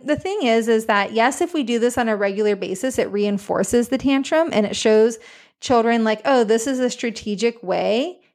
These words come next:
to get a need met or a desire met." And as long as it's not predictable that this is how we're going to respond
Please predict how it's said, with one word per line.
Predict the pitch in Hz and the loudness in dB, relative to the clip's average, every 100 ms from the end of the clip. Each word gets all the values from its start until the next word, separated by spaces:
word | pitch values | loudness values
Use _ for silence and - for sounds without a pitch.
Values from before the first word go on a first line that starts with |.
| _ | _
to | 247 | -2
get | 196 214 | 2 4
a | 208 | 2
need | 202 196 180 | 0 -2 -6
met | 180 180 247 302 | -6 -2 0 -2
or | 208 208 | 0 2
a | 202 | 2
desire | 190 185 185 185 185 | 0 0 0 -2 -2
met." | 175 - - - - - - - _ _ - | -4 -2 -4 -8 -20 -20 -20 -20 _ _ -6
And | 403 403 339 330 - _ _ _ | 0 2 2 0 -8 _ _ _
as | 294 294 | -2 0
long | 320 339 | -2 -2
as | 427 440 | -2 0
it's | 440 - | -2 0
not | 262 247 | 0 0
predictable | - 233 - 180 - 247 302 392 480 _ _ _ | -4 -6 -6 -10 -4 -2 0 0 -4 _ _ _
that | 220 233 226 226 - _ _ | 0 4 4 2 -2 _ _
this | 220 233 262 | 0 0 0
is | 233 | 0
how | 240 | 2
we're | 220 220 | 4 2
going | 214 214 | 2 2
to | 208 | 0
respond | 202 202 - 196 202 214 | -2 -4 -4 -2 -2 -4